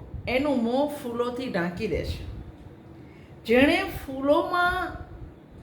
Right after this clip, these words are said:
સુગંધ જગવેલી, એ ચંદ્ર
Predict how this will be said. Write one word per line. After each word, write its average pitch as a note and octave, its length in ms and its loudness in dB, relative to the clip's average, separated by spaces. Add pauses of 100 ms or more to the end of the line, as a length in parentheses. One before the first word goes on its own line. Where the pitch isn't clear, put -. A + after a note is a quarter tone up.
(600)
સુગંધ E4 560 6
જગવેલી, A#3 800 4 (1800)
એ E4+ 200 2
ચંદ્ર B3+ 680 4